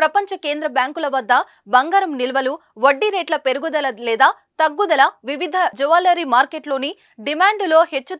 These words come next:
తగ్గులు వంటి ఎన్నో అంశాలు అలంకరణ లోహాల ధరలను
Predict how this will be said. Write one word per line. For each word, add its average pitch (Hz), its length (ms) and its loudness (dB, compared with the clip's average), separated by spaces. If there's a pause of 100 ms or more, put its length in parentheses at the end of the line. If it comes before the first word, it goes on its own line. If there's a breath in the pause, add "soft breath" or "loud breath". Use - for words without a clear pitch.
తగ్గులు 294 280 -6
వంటి 262 220 -6 (160)
ఎన్నో 285 180 -4 (140)
అంశాలు 254 340 -4 (320 soft breath)
అలంకరణ 349 480 -2 (120)
లోహాల 277 340 0
ధరలను 262 520 -6